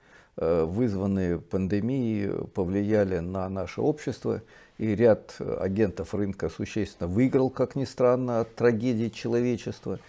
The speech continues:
и трагедии нашей страны, а ряд, э, большинство проиграли. Ну вот это четыре вопроса, на которых я хотел бы остановиться, но сначала, э, маленькая преамбула. То, о чём я говорил в самом начале курса, и то, что будет постоянно повторяться, иначе мы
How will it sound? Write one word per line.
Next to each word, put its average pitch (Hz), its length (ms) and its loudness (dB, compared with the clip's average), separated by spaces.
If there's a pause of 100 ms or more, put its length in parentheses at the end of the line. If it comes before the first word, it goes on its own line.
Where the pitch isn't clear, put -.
(200)
и 113 60 -6
трагедии 107 480 2
нашей 104 360 0
страны, 98 460 -2 (420)
а 110 160 6
ряд, 147 400 2
э, 104 480 0
большинство 107 680 0
проиграли. 104 600 0 (680)
Ну 139 60 2
вот 165 120 0
это 156 160 2
четыре 123 360 2
вопроса, 120 420 4
на 104 80 -2
которых 104 460 0
я 90 100 0
хотел 95 340 -2
бы 90 120 -4
остановиться, 127 680 -4
но 113 240 -4
сначала, 117 640 -2 (580)
э, 101 260 0
маленькая 123 580 4
преамбула. 113 760 2 (340)
То, 147 140 6
о 131 80 6
чём 127 200 -4
я 117 120 0
говорил 123 220 2
в 107 80 -6
самом 120 400 2
начале 110 500 2
курса, 147 580 2
и 95 280 -2
то, 135 260 0
что 113 220 0
будет 110 300 0
постоянно 110 500 2
повторяться, 107 760 2
иначе 104 340 -2
мы 101 300 -2